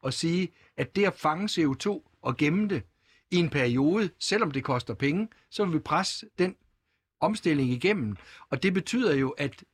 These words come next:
de der business-ting, det er jo dem, der skal drive vores omstilling. Det er jo ikke vores skattekroner, der skal drive omstillingen. Det er den måde, vi alle sammen lever vores liv på.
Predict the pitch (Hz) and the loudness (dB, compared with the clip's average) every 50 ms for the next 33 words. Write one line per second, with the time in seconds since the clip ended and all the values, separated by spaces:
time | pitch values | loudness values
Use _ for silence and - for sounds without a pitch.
0 | _ _ _ _ _ _ - 202 214 233 208 170 139 127 - - 185 - - - | _ _ _ _ _ _ -4 -2 0 2 2 2 2 0 0 -2 -2 -2 0 -2
1 | 151 123 - - - 135 127 127 - - _ _ _ _ _ _ - 165 156 143 | -4 -4 -4 -4 -4 -4 -4 -4 -8 -14 _ _ _ _ _ _ 2 2 2 4
2 | - 165 175 226 - 285 - - 165 139 - _ 143 139 165 180 196 220 240 240 | 2 0 0 0 0 -2 -2 -2 -2 -4 -2 _ -2 0 2 4 4 4 2 2
3 | 202 151 131 123 120 - 139 147 196 196 - - 123 107 95 92 90 90 - - | 0 0 -2 -2 -2 -2 -2 -2 -2 -2 -2 -2 -2 -2 -4 -6 -10 -12 -16 -18
4 | _ - - _ _ _ _ - 151 139 131 143 180 220 190 160 160 185 190 202 | _ -20 -20 _ _ _ _ -2 0 0 2 2 4 4 4 4 4 2 2 2
5 | 170 139 120 110 123 123 123 120 - - 156 165 180 196 - - 143 131 131 127 | 2 2 0 0 -2 -2 -2 -2 -2 0 -2 0 0 -2 -4 -4 -2 0 0 0
6 | 123 110 113 107 - 127 135 147 170 196 175 139 160 196 - - 147 127 113 110 | 0 -2 -2 -4 -4 -2 0 0 2 2 2 2 0 -2 -2 -2 -2 -2 -2 -2
7 | 107 107 - - - - - _ _ - 202 202 175 170 170 170 180 190 170 147 | -4 -6 -8 -10 -18 -20 -20 _ _ 0 2 4 4 2 0 0 -2 -2 0 2
8 | 151 170 190 185 160 139 131 135 165 190 - - 160 160 151 135 143 160 185 196 | 2 2 2 2 2 0 0 0 0 -2 0 0 -2 0 0 2 2 4 2 2
9 | 165 139 127 123 - - 180 214 - - - 151 147 139 - | 0 0 -2 -2 -2 -2 -2 -4 -4 -2 0 0 0 0 -2